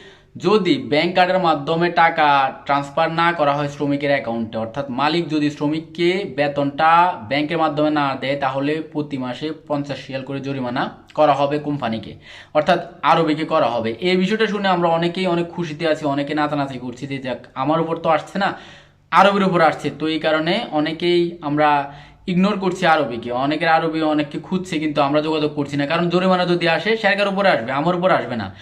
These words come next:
<clears throat> এই কারণে আমরা অনেকেই আরবি, অনেকের আরবি কল দিলেও অনেকে ধরে না, আবার অনেকে আছে যে নাম্বার অফ করে রাখে, কারণ অনেকের আরবি ফায়দা খোঁজে বা অনেক একটু ঝামেলা আছে। এই ধরনের ঝামেলার কারণে অনেকে আরবির সাথে আপনারা যোগাযোগ করছেন না।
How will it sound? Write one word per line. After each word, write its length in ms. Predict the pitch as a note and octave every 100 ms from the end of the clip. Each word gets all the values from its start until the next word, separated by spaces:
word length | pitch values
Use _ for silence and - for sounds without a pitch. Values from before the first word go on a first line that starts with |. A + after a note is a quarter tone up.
| - - -
<clears throat> 420 | F#3+ G3 E3+ D#3+
এই 160 | F#3 G3
কারণে 360 | G3 G3 G3+
আমরা 220 | G3+ F#3
অনেকেই 580 | F#3 E3+ F3+ F#3 G#3 G#3+
আরবি, 600 | F3 E3 E3 D#3 D#3+ D#3
অনেকের 380 | D3+ D3+ D3+ D#3+
আরবি 240 | D#3 D#3
কল 240 | D3 D3 D3+
দিলেও 200 | D#3 D3+
অনেকে 240 | D3 D3
ধরে 260 | B2+ C3 D3
না, 100 | D#3
আবার 360 | D#3+ C#3 C#3+
অনেকে 320 | C#3 C#3+ D3 D3+
আছে 180 | C#3+
যে 180 | D3 D#3 D#3+ - -
নাম্বার 300 | C#3+ D3+ E3+
অফ 120 | D#3+
করে 240 | - D#3+ D3+
রাখে, 240 | C#3+ C#3+
কারণ 280 | C#3 C#3 C#3+
অনেকের 340 | D3 C#3+ D3+
আরবি 200 | D3 D3
ফায়দা 360 | D3 C#3 C3+ C#3
খোঁজে 320 | C#3 B2+ C3
বা 100 | B2+
অনেক 240 | B2 C3 C3
একটু 140 | B2+
ঝামেলা 360 | A#2 A#2+ B2+ B2
আছে। 180 | A#2+
এই 220 | A#2 D#3 E3
ধরনের 300 | F3+ F3+ E3+
ঝামেলার 320 | D#3+ D#3+ D#3+
কারণে 240 | D#3+ D#3+
অনেকে 260 | D3+ C#3 D3
আরবির 200 | C#3 B2+
সাথে 180 | C#3 C3+
আপনারা 220 | C3+ B2+
যোগাযোগ 340 | B2 A#2+ A2
করছেন 300 | - G#2+ A2
না। 180 | G#2 F2+